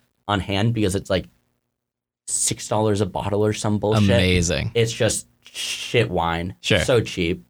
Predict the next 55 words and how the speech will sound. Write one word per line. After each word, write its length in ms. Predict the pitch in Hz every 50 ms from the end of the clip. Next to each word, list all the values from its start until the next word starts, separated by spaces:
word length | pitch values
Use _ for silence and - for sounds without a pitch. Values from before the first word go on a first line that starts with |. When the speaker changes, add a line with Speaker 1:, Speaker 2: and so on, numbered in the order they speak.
| _ -
Speaker 2:
Sure. 200 | - - 92 87 - _ _ _ _ _ -
Speaker 1:
Um, 420 | 98 101 98 92 92 87 85 - - -
but 180 | - 98 123 127
it 40 | 127
gets 180 | 131 131 127
the 80 | 120 117
<laughs> 120 | 101 -
job 220 | 90 - - - -
done. 300 | - - - - 90 - - - -
Speaker 2:
That's 200 | - 98 107 -
what 120 | 110 95 78
matters. 360 | 76 76 76 - - 127 120
Speaker 1:
So, 180 | 113 110 107 104
yeah, 300 | 117 131 131 113 107 101
we 140 | 120 -
Speaker 2:
<laughs> 40 | -
Speaker 1:
had 200 | 143 143 123 113
that. 240 | 110 104 104 98 -
That 120 | 110 123
was 80 | 147 156
my 140 | 139 117 113
first 180 | 113 107 -
time 120 | - 104 101
drinking 280 | 101 101 92 98 104 98
wine. 360 | 92 92 98 92 92 92 - - -
Awful. 520 | 107 110 113 - - - 67 60 - - _ _ _
Terrible. 540 | _ - 127 120 110 101 90 80 71 76 -
Red 200 | 107 117 120 123
wine, 400 | 123 117 117 120 120 120 120 120 _ _ _ _
the 160 | - 110 107
worst. 500 | 87 78 69 - - - - - _ -
Speaker 2:
Six 260 | - - 165 - -
dollar 360 | 113 110 107 104 101 87 85 85
red 220 | 82 82 82 85
wine. 220 | 82 76 76 73
Speaker 1:
Six 200 | - 160 143 131
dollar. 480 | 113 107 - 107 98 107 107 101 101 104 107 104
Speaker 2:
Especially. 640 | 104 110 - - - 104 92 - - 98 85 - -
Speaker 1:
Yeah, 200 | 117 104 95 92 95
from 220 | - 127 123 113
the 60 | 107
ha-, 140 | 101 - - -
lo-, 160 | 117 113 113
your 200 | 107 107 117 123
local 280 | 113 107 101 - - -
Harris 300 | - - 58 - - -
Teeter. 260 | 78 78 - 92 101
Speaker 2:
Oh, 180 | 143 139 107 92
yeah. 180 | 85 87 80 80
I 80 | 90 113
mean, 280 | 101 78 78 85 92 95
yeah. 320 | 95 - - - - 113 -
Speaker 1:
Yeah, 180 | 110 113 92 87
of 100 | 90 -
course. 280 | - 101 - 85 -